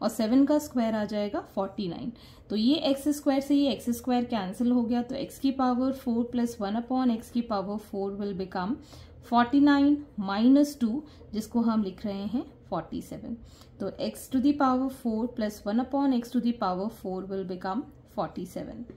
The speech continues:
तो एक का आंसर आया है सेवन, दूसरे का आंसर आया है फ़ोर्टी सेवन। Next part we have x minus one upon x की वैल्यू निकालनी है और एक्स स्क्वायर माइनस वन upon एक्स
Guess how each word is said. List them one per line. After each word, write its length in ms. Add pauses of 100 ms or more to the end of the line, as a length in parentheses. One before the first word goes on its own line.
(420)
तो 80 (140)
एक 240
का 120 (200)
आंसर 380
आया 240
है 180
सेवन, 460 (160)
दूसरे 340
का 120
आंसर 360
आया 220
है 180 (160)
फ़ोर्टी 260
सेवन। 380 (880)
Next 260
part 260
we 120
have 320 (220)
x 280 (100)
minus 500
one 160
upon 280
x 140
की 120
वैल्यू 260
निकालनी 520
है 140
और 400
एक्स 220 (100)
स्क्वायर 320
माइनस 440
वन 160
upon 220
एक्स 160